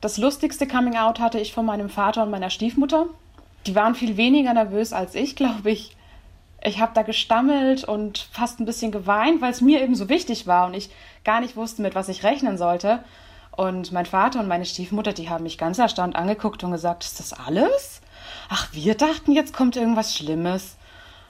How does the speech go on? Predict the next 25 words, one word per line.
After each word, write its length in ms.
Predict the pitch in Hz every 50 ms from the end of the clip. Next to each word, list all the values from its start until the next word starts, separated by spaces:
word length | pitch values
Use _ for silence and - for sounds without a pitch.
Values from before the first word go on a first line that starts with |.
| - - - _ _ _
Und 500 | - 208 190 185 185 185 180 175 175 - - - - - -
da 180 | 247 240 233 247
hab 120 | 269 254
ich, 540 | 277 285 269 269 - - - - - - - - -
da 120 | 254 247
hab 160 | 262 294 294
ich 120 | 294 277 -
schon 180 | 254 262 247
viel 180 | 254 - 247 247
Glück, 240 | - - 214 220 214
muss 180 | 185 170 160 175
ich 120 | 170 170
sagen. 280 | - 190 175 175 180 170
Also 180 | 175 180 - 185
zumindest 500 | - - 233 277 311 285 294 285 285 -
in 80 | 226
meinem 220 | 220 208 196 196 196
Freundes- 380 | - 208 233 254 240 226 -
und 100 | 190 185
Familienkreis, 760 | - 185 214 254 262 247 214 208 - 202 202 202 202 - - - - - - - - - - - -
da 300 | - 196 196 190 190 185
ging 280 | 185 - 214 226 226
das 440 | 220 220 208 208 - - - - - - - -
erstaunlich 580 | - 208 196 - 226 220 233 254 247 233 - -
gut. 380 | 233 226 208 190 180 - -